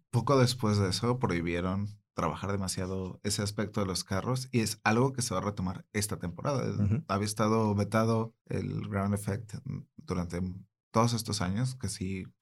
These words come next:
Speaker 1: cuarenta años, casi cuarenta años, este, y ahora vuelve en dos mil veintidós, cuando ya vol-, va a volver a ser importante y va a volver a trabajarse. Me gusta mucho el negro con dorado de, de ese Lotus. Honestamente, el diseño me parece feo, el del carro,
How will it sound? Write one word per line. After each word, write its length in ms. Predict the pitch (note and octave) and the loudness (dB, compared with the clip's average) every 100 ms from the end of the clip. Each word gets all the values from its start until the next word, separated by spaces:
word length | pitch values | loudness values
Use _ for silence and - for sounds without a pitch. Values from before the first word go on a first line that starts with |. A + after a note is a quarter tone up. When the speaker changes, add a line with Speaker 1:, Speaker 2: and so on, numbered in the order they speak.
| _ | _
Speaker 1:
cuarenta 360 | - E2 E2 G#2+ | -6 -4 -2 -2
años, 480 | E2+ G2+ C3 - - - | -2 -2 -4 -6 -12 -6
casi 260 | A2 - | -4 -4
cuarenta 320 | - G#2 G#2 | -4 -4 -2
años, 480 | F#2+ A#2 C3+ - - _ | -2 -2 -2 -4 -12 _
este, 500 | F2+ - - F2 E2 | -6 -6 -6 -6 -4
y 120 | E2+ | 0
ahora 180 | G2+ F#2+ | 2 2
vuelve 280 | G2+ G#2 G2 | 4 4 4
en 100 | G2+ | 2
dos 200 | G2 G2 | 0 -2
mil 100 | F2+ | -2
veintidós, 600 | F#2 F#2+ F2 E2+ F#2+ - | -2 -2 -2 -4 -4 -6
cuando 440 | - E2 D#2+ - - | -8 -10 -8 -10 -10
ya 160 | - G2 | -2 0
vol-, 180 | G2 G2+ | 0 2
va 60 | G#2 | 4
a 20 | |
volver 300 | G#2 G2+ G2+ | 4 4 2
a 20 | |
ser 160 | G2 F#2+ | 0 -2
importante 600 | G2 E2+ - E2 F2 F#2+ | -2 -4 -4 -4 -4 -4
y 20 | |
va 160 | F2 E2 | -4 -4
a 20 | |
volver 300 | F2 F#2 F2+ | -4 -4 -6
a 60 | F2 | -4
trabajarse. 600 | D2+ E2+ - - G#2+ - _ - | -4 -6 -6 -6 -6 -10 _ 6
Me 200 | C3+ C#3 | 8 10
gusta 300 | D3 D#3+ E3+ | 8 6 6
mucho 320 | C#3+ C3 C#3 | 4 4 6
el 100 | B2 | 8
negro 280 | A#2 A#2 A#2 | 8 6 4
con 120 | G#2 | 2
dorado 380 | F#2 E2 G2+ A#2+ | 4 2 4 2
de, 160 | G#2 G#2 | 0 -4
de 80 | - | -2
ese 160 | F#2+ G#2 | -2 0
Lotus. 480 | G2+ G2+ C3 B2+ - - - | -2 -2 -2 -4 -8 -8 2
Honestamente, 480 | A#2 B2 B2 A#2+ B2 | 4 6 6 6 6
el 80 | |
diseño 260 | G#2+ - F#2 | 4 2 0
me 80 | G2+ | 0
parece 280 | E2 F2 F#2 | 0 -4 -4
feo, 280 | G2 B2+ E3 - - | -2 -2 -4 -8 -2
el 160 | G#2+ | 2
del 160 | G2+ G2 | 4 4
carro, 540 | G#2 A#2+ D3 - - | 4 4 4 0 -8